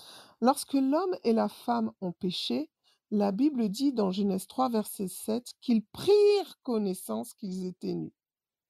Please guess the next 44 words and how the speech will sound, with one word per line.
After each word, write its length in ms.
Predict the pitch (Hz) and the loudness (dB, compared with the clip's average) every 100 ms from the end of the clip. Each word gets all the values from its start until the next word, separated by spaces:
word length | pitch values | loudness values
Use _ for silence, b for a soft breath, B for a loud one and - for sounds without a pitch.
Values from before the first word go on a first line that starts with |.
| _ _ _ _ _ _ - | _ _ _ _ _ _ 2
Et 100 | 240 | 4
le 160 | 240 254 | 6 6
mot 220 | 254 277 | 4 4
nu 240 | 262 320 427 - | 4 4 2 0
ici 440 | 247 - 302 - | -2 -2 -4 -4
en 200 | 254 240 | -4 -2
hébreu 400 | 233 214 220 277 | -2 -2 0 -2
se 160 | 285 240 | -2 -4
dit 280 | 202 220 226 _ | -2 -2 -4 _
hérom. 600 | 311 294 233 202 190 - - | -2 0 2 2 2 -2 -6
Donc 180 | 196 254 | -6 -2
vous 80 | 254 | 0
voyez, 240 | 320 392 | 0 2
il 80 | 320 | 2
y 20 | |
a 40 | |
une 140 | 247 247 - | 0 -2 -4
toute 180 | 440 - _ | -4 -4 _
petite 200 | 440 427 | -10 -10
subtilité. 840 | - 339 - 311 294 269 - 202 - _ _ _ _ | -10 -10 -6 0 4 2 0 -8 -8 _ _ _ _
Arom, 480 | 294 277 240 254 349 480 - _ _ _ _ - | 0 2 2 2 2 -6 -12 _ _ _ _ -2
ils 180 | 226 | 0
ont 80 | 262 | 2
la 140 | 262 233 | 0 -2
connaissance, 720 | 247 233 233 - 247 247 - | -2 0 -2 -2 -4 -4 -8
ils 60 | |
savent 260 | 190 208 196 | -8 -6 -6
qu'ils 140 | - | -6
sont 240 | 185 208 190 | -6 -4 -2
nus, 200 | 196 202 | 0 0
mais 200 | 180 165 | 0 0
il 60 | 165 | 0
n'y 80 | |
a 40 | 175 | -2
pas 120 | 196 | -4
de 60 | - | -6
problème. 520 | - 170 175 240 277 b b b _ | -6 -2 0 0 -4 b b b _
Et 80 | 214 | 2
là, 280 | 233 269 - - | 2 0 -2 0
ils 140 | 226 | 2
réalisent 500 | 214 208 220 262 285 | 2 2 2 0 -2
qu'ils 180 | - 214 | -4 -4
sont 280 | - 220 - - | -2 -6 -6 -2
hérom. 540 | 285 214 180 156 170 | 0 2 2 0 -4